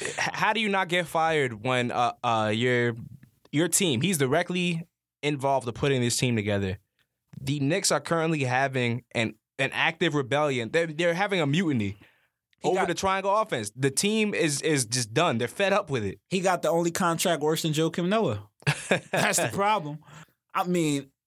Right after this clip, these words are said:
Speaker 2: you know, keep it blunt.
Speaker 1: That's what we do here.
Speaker 2: Phil just need to, you was a genius introducing psychology and personality management back in the nineties.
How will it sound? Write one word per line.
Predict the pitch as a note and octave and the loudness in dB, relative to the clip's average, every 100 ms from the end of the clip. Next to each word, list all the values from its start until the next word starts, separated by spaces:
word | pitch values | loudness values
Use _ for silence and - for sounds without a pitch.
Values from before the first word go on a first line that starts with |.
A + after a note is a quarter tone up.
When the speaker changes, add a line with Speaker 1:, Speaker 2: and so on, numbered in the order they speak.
| _ _ - | _ _ -2
Speaker 2:
you | G3+ | 2
know, | F#3 F3 | 2 2
keep | - F4 F3 | 0 -2 -2
it | A#2 | -2
blunt. | C3 D3 B2+ - _ _ _ _ _ _ _ _ _ | 0 2 0 -6 _ _ _ _ _ _ _ _ _
Speaker 1:
That's | - - | -10 -2
what | G#2+ | 0
we | A2 | 0
do | A#2+ B2+ | 2 2
here. | G#2+ G#2 - - - _ _ _ _ _ _ _ - | 2 0 -4 -12 -20 _ _ _ _ _ _ _ -10
Speaker 2:
Phil | - - - A3 A3+ G#3 | -6 -4 -2 2 4 2
just | D#3+ D#3 F3 | 2 0 2
need | F#3 E3 | 2 2
to, | C#3 - _ | -2 -10 _
you | F3 D4 D#4+ | 0 2 2
was | A#3 | 0
a | F3+ | -2
genius | C#3 B2 A#3+ C4+ C4 B3+ - - - _ _ - | -2 0 2 2 2 0 -2 -6 -10 _ _ 0
introducing | A3+ G#3 D#3+ G#3+ G#3 - E3+ | 0 0 0 0 2 0 0
psychology | F3+ D3 - - G#3+ G3+ F3 E3 F#3+ F3+ - | 2 0 0 0 2 0 -2 0 0 2 0
and | D#3+ | -2
personality | C3+ G3+ F3+ F3+ F3 E3 D#3+ | 2 2 2 0 2 2 2
management | D#3 D#3+ D#3 C3+ D3 C3+ | 2 2 2 0 -2 0
back | C#3+ D3 - | 2 2 2
in | C3 | 0
the | A#2 | 0
nineties. | A#2+ C3+ A2+ G2 E2+ - | 2 2 2 -2 -6 -12